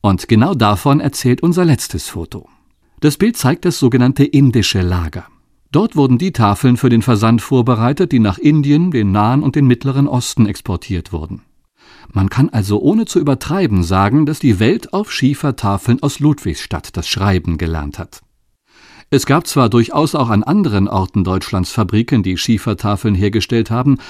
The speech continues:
aber hier im Frankenwald befanden sich lange Zeit die wichtigsten Produktionsstätten. Bis zu zwanzig Millionen Schiefertafeln wurden hier zeitweise gefertigt, pro Jahr wohlgemerkt.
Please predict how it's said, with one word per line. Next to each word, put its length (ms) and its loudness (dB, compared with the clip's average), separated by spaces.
aber 240 0
hier 360 0
im 140 0
Frankenwald 720 -2
befanden 380 -2
sich 200 -2
lange 240 -2
Zeit 300 -6
die 180 -4
wichtigsten 540 -2
Produktionsstätten. 960 -6
Bis 200 0
zu 200 2
zwanzig 680 -2
Millionen 680 4
Schiefertafeln 960 -4
wurden 220 -2
hier 220 -2
zeitweise 600 -4
gefertigt, 600 -4
pro 260 0
Jahr 500 -2
wohlgemerkt. 720 -6